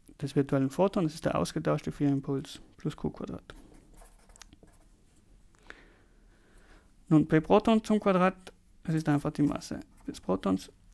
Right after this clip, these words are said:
zum Quadrat. Und was ich auch noch verwenden kann, unter anderem ist die Definition, dass, äh, das werde ich später verwenden, Groß Q Quadrat definiere ich einfach als minus klein Q Quadrat.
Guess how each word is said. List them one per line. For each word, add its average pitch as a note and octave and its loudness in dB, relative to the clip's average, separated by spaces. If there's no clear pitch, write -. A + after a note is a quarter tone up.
zum E3+ -2
Quadrat. D3+ -2
Und C#3 -2
was C#3+ 0
ich D3+ -4
auch D3+ 2
noch D3+ 2
verwenden C#3+ 0
kann, C#3 0
unter C#3+ -4
anderem C#3 -2
ist D#3 -10
die D3+ -8
Definition, C#3+ -2
dass, - -8
äh, - -6
das - -16
werde D3 -6
ich - -18
später D3+ -4
verwenden, D3 -4
Groß E3 0
Q E3 0
Quadrat C#3+ 0
definiere D3 0
ich D3 -2
einfach - -8
als - -12
minus D#3 0
klein F#3+ 0
Q - -4
Quadrat. D3 0